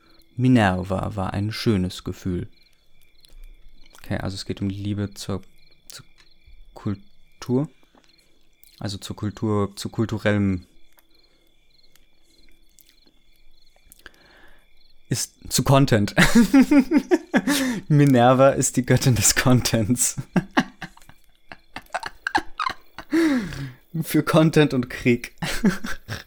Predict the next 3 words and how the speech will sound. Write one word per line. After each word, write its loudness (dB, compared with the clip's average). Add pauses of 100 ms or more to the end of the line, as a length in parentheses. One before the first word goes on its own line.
(2500)
Ist -6
Lieben 4
übertrieben? -2